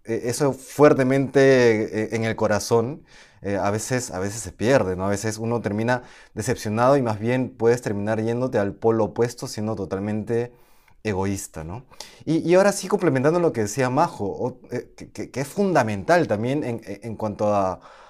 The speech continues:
al ejercicio de amar al prójimo, ¿no? ¿Qué significa amar al prójimo? No significa tener sentimientos bonitos, no significa,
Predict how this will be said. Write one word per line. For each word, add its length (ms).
al 180
ejercicio 500
de 80
amar 220
al 140
prójimo, 460
¿no? 160
¿Qué 140
significa 440
amar 180
al 100
prójimo? 440
No 80
significa 420
tener 240
sentimientos 640
bonitos, 500
no 100
significa, 580